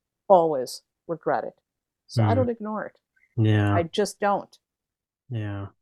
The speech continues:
Speaker 2: There's a, one of the most, one of the most memorable cards for me that I've pulled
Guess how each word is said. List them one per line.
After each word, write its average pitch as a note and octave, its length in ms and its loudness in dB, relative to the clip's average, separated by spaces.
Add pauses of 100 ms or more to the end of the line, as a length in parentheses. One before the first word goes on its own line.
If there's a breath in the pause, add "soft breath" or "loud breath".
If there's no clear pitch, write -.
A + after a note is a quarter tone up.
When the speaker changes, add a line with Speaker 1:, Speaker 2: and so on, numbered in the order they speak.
(360)
Speaker 2:
There's E3+ 260 2
a, B2 360 6
one C#3+ 180 2
of F#3 60 0
the E3 60 2
most, B2+ 680 -2 (440)
one D3 120 0
of E3 40 2
the D3+ 80 4
most C3 180 0
memorable C#3+ 500 2
cards C3+ 440 -2
for - 120 -8
me A#2+ 100 -4
that A2 140 -6
I've G#2 200 -10
pulled A2+ 460 -2